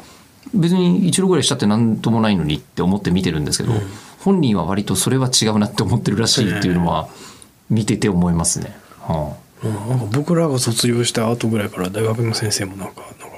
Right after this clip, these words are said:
Speaker 2: 学生が急に真面目になっちゃったとか言ってましたね。
Speaker 1: あ、そうなんですか。へえ。
Speaker 2: 君たちと違ってみたいな。
Speaker 1: ああ。ね、完全に引き合いに出されている。
Speaker 2: そう。
Speaker 1: え、で、じゃあまあ、その、その気持ちで出したら、アフタヌーンに
Speaker 2: はい。
Speaker 1: 乗られたわけですよね。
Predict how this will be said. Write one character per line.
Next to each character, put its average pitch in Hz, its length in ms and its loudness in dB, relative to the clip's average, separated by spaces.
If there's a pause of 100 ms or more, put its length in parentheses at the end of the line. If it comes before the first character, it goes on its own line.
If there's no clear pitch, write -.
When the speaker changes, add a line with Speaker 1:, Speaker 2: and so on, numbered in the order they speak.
Speaker 2:
学 - 160 -6
生 127 140 2
が 113 80 -2
急 127 180 0
に 120 80 2
真 113 120 0 (120)
面 - 0 -
目 113 80 0
に 107 80 0
な 104 80 -2
っ - 40 -6
ち - 100 -6
ゃ - 20 -8
っ - 20 -8
た - 140 -18
と - 80 -12
か - 80 -20
言 - 60 -20
っ - 40 -20
て - 80 -20
ま - 140 -14
し - 40 -6
た - 60 -2
ね。 - 20 -2
Speaker 1:
あ、 113 40 2
そ - 160 4
う - 20 4
な 90 100 -2
ん 82 40 -8
で 82 80 -8
す - 80 -4
か。 - 80 -12 (180)
へ 113 460 2
え。 - 20 2
Speaker 2:
君 139 200 2
た - 120 -4
ち - 260 0
と - 60 -2
違 - 20 -2
っ 95 40 -4
て 101 140 -4
み - 80 -10
た - 80 -10
い - 40 -12 (100)
な。 80 120 -4
Speaker 1:
あ - 20 2
あ。 - 720 0
ね、 85 80 0 (200)
完 143 140 0
全 139 180 2
に 131 60 4
引 123 60 2
き - 180 2
合 139 40 4
い 135 40 4
に 120 60 4
出 107 80 0
さ 110 120 2
れ 90 60 -4
て - 80 -4
い - 20 0
る。 95 80 2
Speaker 2:
そ - 100 4
う。 - 40 2 (1160)
Speaker 1:
え、 - 20 2
で、 185 100 2
じ 180 80 2
ゃ 165 40 4
あ - 40 2
ま 135 260 2
あ、 90 60 -2
そ - 120 0
の、 147 380 2
そ - 140 0
の 180 80 4
気 175 80 0
持 170 100 4
ち 151 140 0
で 143 100 2
出 131 160 2
し - 140 -4
た 90 100 -2
ら、 85 280 0 (280)
ア - 40 -4
フ - 80 -6
タ 117 100 0
ヌ 113 80 2
ー 98 120 2
ン 80 100 0
に 82 180 2
Speaker 2:
は 123 180 0
い。 107 140 -8 (140)
Speaker 1:
乗 104 140 2
ら 95 200 0 (560)
れ 98 160 0
た 92 80 0
わ 85 80 -2
け 80 80 0
で 71 60 -4
す 69 80 -4
よ - 60 -2
ね。 76 200 -4